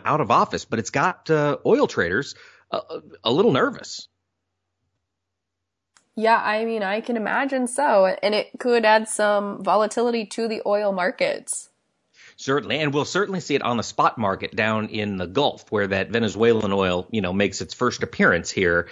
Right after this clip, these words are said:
Speaker 1: in the United States because they've got, you know, the right kind of crude down there to blend with the others. I, I don't
Speaker 2: Mm-hmm.
Speaker 1: understand cracking oil in general, but I do know Venezuelan oil goes to Houston and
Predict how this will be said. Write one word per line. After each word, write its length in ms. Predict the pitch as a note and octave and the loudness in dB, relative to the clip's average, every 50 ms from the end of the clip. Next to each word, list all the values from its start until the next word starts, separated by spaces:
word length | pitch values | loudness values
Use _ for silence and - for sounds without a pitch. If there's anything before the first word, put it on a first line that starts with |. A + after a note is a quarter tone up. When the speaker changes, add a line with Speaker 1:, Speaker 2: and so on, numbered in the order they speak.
| - - - - - - | -18 -18 -20 -18 -8 0
Speaker 1:
in 160 | B2+ B2+ A#2 A2+ | 0 2 2 4
the 40 | |
United 380 | G#2 G#2 G2+ G#2 G2+ F2+ F2 - | 2 2 2 2 0 -2 -4 -8
States 400 | - - C#3+ C#3+ G#2 - - - | -2 0 0 0 0 -2 -4 -8
because 240 | A2 F#2+ - G2 F#2+ | -8 -6 -4 -4 -2
they've 220 | G2 G2+ F#2+ F2 | 0 0 0 2
got, 260 | G#2 F#2+ F#2 F#2 - _ _ | 0 0 0 -2 -4 _ _
you 140 | - F2+ E2+ | -12 -10 -10
know, 80 | D#2+ | -8
the 120 | D#2+ E2 F2+ | -4 -4 -4
right 320 | F2 F2 F2+ F2+ E2+ - | 0 0 0 0 -2 -4
kind 280 | - - F#2 F2+ F2+ E2+ | -6 -4 -2 -2 -2 -2
of 160 | D#2+ - - | -4 -6 -4
crude 340 | - A#2+ A2 G2+ F#2 F2 D#2+ | 0 2 4 4 4 2 2
down 300 | F2 F2+ E2 E2 E2 D#2+ | 0 0 0 0 0 0
there 160 | D#2+ E2+ E2+ | 0 0 0
to 100 | E2 E2 | 0 -2
blend 360 | D#2 D#2+ F2+ F2 E2+ E2 E2 | -4 -2 -2 -2 0 -2 -4
with 120 | E2 D2+ - | -8 -8 -8
the 140 | - - | -10 -12
others. 200 | - - - - - - | -12 -12 -16 -12 -6 -2
I, 140 | F#2 F#2 | -2 -2
I 220 | F2 E2 F2 G2+ G2+ | -2 -2 -2 -2 0
don't 100 | F#2 F2+ | -2 -2
Speaker 2:
Mm-hmm. 20 | |
Speaker 1:
understand 600 | F2 E2+ G#2+ G2 F#2+ G2+ G2 F2 E2 D#2+ D#2+ - _ _ _ _ _ _ _ _ _ | -4 -4 -4 -6 -4 -4 -4 -6 -6 -8 -12 -16 _ _ _ _ _ _ _ _ _
cracking 360 | - - A#2 G2 - F#2+ G#2 | -2 -2 -2 0 -2 -2 0
oil 280 | G#2+ G#2+ G2+ F#2+ F#2+ A2 | 2 2 4 2 2 0
in 340 | - G#2+ G2 F#2 F2 E2 E2+ | -2 -4 -6 -6 -8 -8 -4
general, 260 | C#3 C#3+ C3 A#2 G#2 | -4 -2 -2 -2 -2
but 100 | A2 A2 | -2 -2
I 80 | A#2+ | -2
do 180 | B2+ G3 G3+ D#3+ | -2 -2 -2 -2
know 160 | D3 A2+ G2 F#2+ | -2 -4 -4 -4
Venezuelan 480 | G#2 G2+ G2 F#2 G#2 G#2 G2 F#2 F2+ | -4 -4 -4 -4 -4 -2 -2 -2 -2
oil 200 | F2+ F2+ F2 E2+ | -4 -4 -4 -4
goes 260 | D#2+ F2+ F2 F2 E2 - | -6 -6 -8 -8 -8 -8
to 200 | - F2+ F2 F2 - D#2+ - - - - - - _ | -8 -8 -8 -8 -12 -16 -18 -18 -20 -20 -20 -20 _
Houston 480 | - - C3 A2 - - - F#2+ F2+ F2+ | -2 0 0 0 0 -2 -4 -2 0 0
and 240 | E2+ E2 D#2+ D#2+ | -2 -2 -2 -6